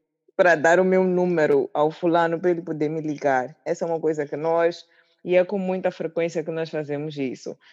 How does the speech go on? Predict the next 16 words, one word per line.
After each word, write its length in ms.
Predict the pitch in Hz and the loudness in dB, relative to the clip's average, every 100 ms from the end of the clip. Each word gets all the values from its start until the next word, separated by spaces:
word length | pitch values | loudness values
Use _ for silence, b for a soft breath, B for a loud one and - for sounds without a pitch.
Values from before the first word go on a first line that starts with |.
| b | b
Damos 400 | - 147 156 160 | -2 0 0 -2
os 140 | 156 143 | -6 -6
números 300 | 143 147 151 | -4 -4 -4
das 180 | 131 135 | -6 -6
pessoas 480 | - 160 147 151 - | -4 0 2 2 -2
sem 200 | 151 147 | -6 -4
consentimento, 960 | 151 143 139 143 139 139 143 143 147 | -4 -6 -4 -2 0 0 0 0 0
estamos 260 | 147 147 139 | 0 0 0
a 60 | |
assumir 420 | - - 131 147 147 | -4 -2 -2 0 0
que, 80 | |
"Ah, 340 | 143 151 160 165 | 2 2 2 0
não, 320 | 160 143 143 | -2 -4 -4
porque 300 | 147 143 - | -4 -6 -2
a 160 | 123 139 | 0 0
amiga 580 | 147 160 160 143 131 | 0 -2 0 0 0